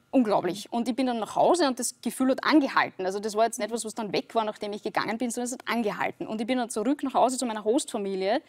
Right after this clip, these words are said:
Und mein Hostdad ist spirituell. Jetzt nicht unbedingt, er würde sich jetzt gar nicht unbedingt einer Konfession zuordnen,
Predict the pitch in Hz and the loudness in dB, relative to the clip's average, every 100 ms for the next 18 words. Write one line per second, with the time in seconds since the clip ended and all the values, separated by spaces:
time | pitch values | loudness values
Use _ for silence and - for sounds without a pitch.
0 | - - - - 240 240 214 247 - 247 | -12 -20 -20 -6 0 2 4 2 2 0
1 | - 240 - - 254 240 254 214 208 202 | 0 -2 -4 -2 0 2 4 4 6 6
2 | 175 196 - - 240 233 277 269 269 262 | 4 2 -4 -8 -4 0 2 2 0 0
3 | 220 233 247 233 - 240 254 262 240 240 | -4 -4 -4 -2 0 0 0 0 -2 -2
4 | 214 381 - 202 196 202 180 202 370 - | -2 -4 -4 -8 -6 -4 0 0 0 -2
5 | 233 - - 185 208 277 | -4 -2 -2 -2 2 2